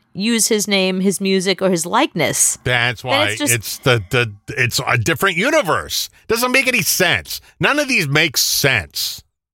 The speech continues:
Speaker 1: It's just a story about a sad guy who once dated a supermodel.
Speaker 2: And wrote really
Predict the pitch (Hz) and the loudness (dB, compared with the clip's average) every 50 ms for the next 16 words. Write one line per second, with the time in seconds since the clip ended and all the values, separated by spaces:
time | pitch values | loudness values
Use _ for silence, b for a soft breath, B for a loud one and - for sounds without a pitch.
0 | _ _ _ _ _ _ - 277 320 - 370 339 - 370 - - - 330 339 339 | _ _ _ _ _ _ -2 -2 0 0 -2 0 0 -2 -2 0 0 2 2 2
1 | 330 262 262 240 247 254 - - 269 247 254 262 247 220 247 240 240 240 247 240 | 2 2 0 0 0 -2 -2 0 0 2 2 0 -2 -2 -2 0 2 2 2 0
2 | 240 202 220 220 226 226 - - 247 240 214 220 208 202 - - 277 285 - 233 | 0 0 0 0 0 -2 0 2 2 2 2 2 0 0 0 0 0 2 2 2
3 | 202 160 131 123 120 104 82 - _ _ _ _ _ _ _ _ _ - 139 156 | 2 2 2 2 2 0 -2 -4 _ _ _ _ _ _ _ _ _ -8 -8 -6
4 | 151 139 151 156 151 156 151 _ - 123 110 117 131 143 156 160 156 160 156 151 | -4 -2 -2 -2 -2 -2 -6 _ -8 -6 -4 0 0 2 2 2 2 2 0 0
5 | 147 139 131 | 0 -2 -4